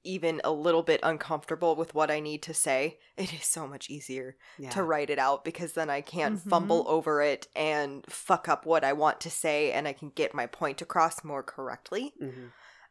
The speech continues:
Speaker 1: And I totally get that, <laughs> 'cause I, I've copped out and texted sometimes when I should have just, like, talked to somebody, 'cause I can't, <laughs> it needs to be perfect. <laughs>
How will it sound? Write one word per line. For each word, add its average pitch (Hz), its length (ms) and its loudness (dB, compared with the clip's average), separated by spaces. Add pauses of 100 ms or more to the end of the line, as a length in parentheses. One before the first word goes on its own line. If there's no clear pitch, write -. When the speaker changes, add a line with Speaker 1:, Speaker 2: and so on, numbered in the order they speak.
(120)
Speaker 1:
And 160 340 2
I 165 140 4
totally 160 420 -8
get 160 220 -4
that, 180 300 -4
<laughs> - 40 -20
'cause 190 240 -4
I, 170 240 -4
I've 160 360 4 (540)
copped - 320 0
out 139 120 0
and 151 100 -10
texted - 480 -8
sometimes 143 540 -4
when - 140 -4
I 139 80 -4
should 143 200 -8
have 135 120 -10
just, - 240 -6
like, - 260 -6
talked - 480 -6 (440)
to 175 80 -8
somebody, 135 420 -4
'cause - 200 -16
I 160 80 -6
can't, 196 300 -10 (880)
<laughs> - 1120 -18
it 220 100 2
needs 330 300 -2
to 330 100 -2
be 269 180 0
perfect. - 680 -2
<laughs> - 60 -2